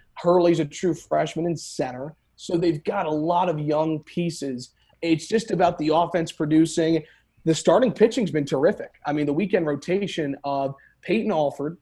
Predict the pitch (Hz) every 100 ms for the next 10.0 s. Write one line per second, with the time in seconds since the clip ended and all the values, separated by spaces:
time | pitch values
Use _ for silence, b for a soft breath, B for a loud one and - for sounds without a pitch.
0 | 151 156 143 135 139 196 190 196 185 160
1 | 151 151 151 135 127 156 170 170 151 143
2 | 139 143 131 135 135 143 135 - 139 131
3 | 135 147 160 156 160 156 151 156 151 143
4 | b b b 151 147 147 143 139 127 127
5 | 165 175 - - 160 160 156 147 143 143
6 | - - 139 139 120 143 143 170 151 -
7 | 123 120 - b b - 170 180 175 160
8 | 160 147 143 143 135 143 143 - 135 135
9 | - 135 135 135 127 127 135 - 120